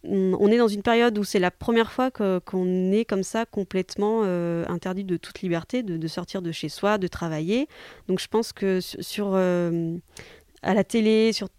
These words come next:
toute la presse, il y a eu cette, cet, euh, effet de peur, euh, avec le président qui dit « On est en guerre ». Donc je pense qu'il y a eu vraiment une, une énorme pression sociale et les, les, beaucoup de gens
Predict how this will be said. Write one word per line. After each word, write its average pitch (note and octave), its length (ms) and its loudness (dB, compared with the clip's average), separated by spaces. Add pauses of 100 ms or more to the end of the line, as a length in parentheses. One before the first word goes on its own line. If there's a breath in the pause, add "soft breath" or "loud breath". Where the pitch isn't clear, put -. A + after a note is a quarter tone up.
toute - 180 -8
la F#3 80 6
presse, - 380 2
il F#3+ 60 6
y - 20 6
a G3+ 40 4
eu G3 40 0
cette, - 260 -4
cet, - 300 -4
euh, F3 280 4
effet F#3+ 240 4
de F#3 120 4
peur, A#3+ 560 2
euh, - 260 -6
avec - 200 -6
le F#3 60 2
président F#3 440 0
qui F3+ 80 0
dit « F#3 100 0
On E3 80 0
est D#3+ 80 -2
en D#3 120 -4
guerre ». A3 580 2 (400 loud breath)
Donc G3+ 140 4
je - 40 -6
pense C4+ 160 2
qu'il - 160 2
y G#3 40 8
a G#3+ 40 6
eu G#3+ 40 2
vraiment G#3 220 4
une, A3+ 160 2
une G3 280 6
énorme C#4+ 320 8
pression A#3 340 -2
sociale B3+ 540 2
et F#3+ 80 6
les, F#3+ 240 6
les, F3+ 320 0
beaucoup G3 360 0
de F#3+ 200 0
gens F#3 320 0